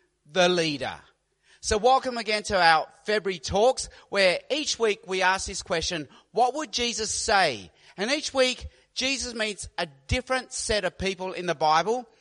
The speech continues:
And each week we ask the question, "What would Jesus say to this person?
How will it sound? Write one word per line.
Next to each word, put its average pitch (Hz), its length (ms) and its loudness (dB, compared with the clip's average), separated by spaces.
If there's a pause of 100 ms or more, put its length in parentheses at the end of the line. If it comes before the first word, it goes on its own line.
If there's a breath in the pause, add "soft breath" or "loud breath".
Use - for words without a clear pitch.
(180 soft breath)
And 240 80 -4
each 320 240 -2
week 285 180 -6
we 220 140 2
ask 214 400 0
the 202 80 -8
question, 196 340 -4
"What 233 140 2
would 262 100 -4
Jesus 247 300 -8
say 208 180 0
to 196 220 -2 (280 soft breath)
this 254 260 -6
person? 156 600 -2